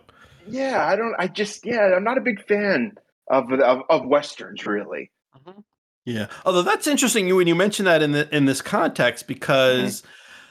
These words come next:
Speaker 2: I know, and, and maybe I'm projecting my own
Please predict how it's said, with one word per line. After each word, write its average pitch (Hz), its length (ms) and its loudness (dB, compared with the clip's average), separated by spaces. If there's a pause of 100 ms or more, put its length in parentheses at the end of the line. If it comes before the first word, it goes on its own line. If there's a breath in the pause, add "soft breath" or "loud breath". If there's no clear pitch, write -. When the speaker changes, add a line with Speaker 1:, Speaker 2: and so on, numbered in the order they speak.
(180 loud breath)
Speaker 2:
I 165 200 2
know, 143 460 4
and, 127 220 -2
and 113 200 -10 (640)
maybe 180 380 2
I'm 143 120 0
projecting 139 600 -2
my 110 200 2
own 113 500 0